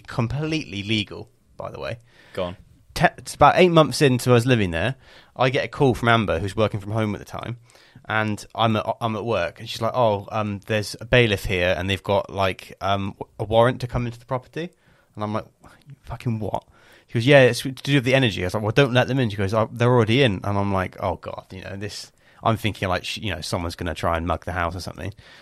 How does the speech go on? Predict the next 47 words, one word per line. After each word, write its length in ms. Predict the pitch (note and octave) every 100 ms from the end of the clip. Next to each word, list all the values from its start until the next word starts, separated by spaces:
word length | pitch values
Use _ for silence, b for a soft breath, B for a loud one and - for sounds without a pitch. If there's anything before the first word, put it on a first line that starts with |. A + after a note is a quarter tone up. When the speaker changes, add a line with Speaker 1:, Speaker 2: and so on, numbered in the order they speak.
| B
Speaker 1:
So 220 | - G#2+ A2+
I, 140 | A2
I, 300 | - - A#2+
I, 20 | A2+
I 120 | G#2+
run 600 | G#2 A2 C3 E3+ A#2 G2+
home, 440 | G2+ A#2 F2 E2 C#3+ _ b b -
like, 140 | G2
five 300 | - A2 G#2+
minutes, 240 | G#2 -
absolutely 340 | G#2 G2+ G#2 G2+
pace 300 | A#2 G#2 G2
it, 120 | F#2+
get 220 | B2+ -
there, 240 | C#2+ G#2+ B2+ B B B B -
and 340 | A2 A2+ A2 - - _
they 240 | A#2+ A#2+ A#2+
are 260 | A#2 A2+
from, 520 | G#2+ - A2+ G#2 G#2 - _ -
um, 420 | G#2+ G2 F#2+ G2 _ _ -
Eon, 300 | G#2 A#2 D3 _ _ _ _ _ _ -
and 200 | G#2+ G#2
they 100 | G2
had 240 | A2 -
bailiffs, 380 | A2 F#2+ A2 -
and 120 | A2+
they 60 | G#2+
had 220 | B2 A#2
a 40 |
warrant, 380 | G#2 G#2+ G2 A2+ A2
and 80 |
it 20 | G2
was 140 | -
all 200 | B2 A2+
completely 600 | - A#2+ - B2+ G2+ G#2
legal. 460 | G#2 G2+ - C#3+ C#3+ - -
And 160 | G#2
this 160 | D3 -
can 240 | - D3+
happen 320 | C#3 D#3 A2+ G2
to 80 |
people, 380 | - F2 F2+ F#2+
and 80 | G#2
it 40 | A2+
happened 260 | C#3+ -
to 80 | A#2
me. 300 | B2 F#2 A#2+